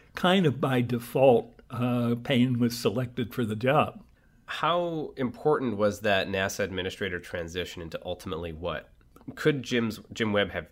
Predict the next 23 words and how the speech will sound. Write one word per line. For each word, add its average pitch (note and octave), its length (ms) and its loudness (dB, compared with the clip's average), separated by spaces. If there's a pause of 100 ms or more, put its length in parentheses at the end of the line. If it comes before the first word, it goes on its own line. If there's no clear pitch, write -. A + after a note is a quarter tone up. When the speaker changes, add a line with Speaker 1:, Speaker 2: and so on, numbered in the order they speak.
Speaker 2:
changed G2+ 480 -2
this F#2 160 -8
trajectory - 840 -10
at E2 100 -4
all D#2 280 -4
through E2+ 240 -12
his D#2 340 -8
presence E2 600 -8
and D#2 360 -8
experience - 680 -10
with D#3 100 -2
Speaker 1:
Well, D3+ 100 0
I D3 80 2
Speaker 2:
this? D3 80 -10
Speaker 1:
think D3 180 0
by C#3 180 4
nineteen B2+ 520 0
sixty-eight, B2 920 2 (100)
uh, A#2 540 0
Mister B2 340 0
Webb A#2 280 2
was G#2+ 120 -2
tired, C3+ 720 6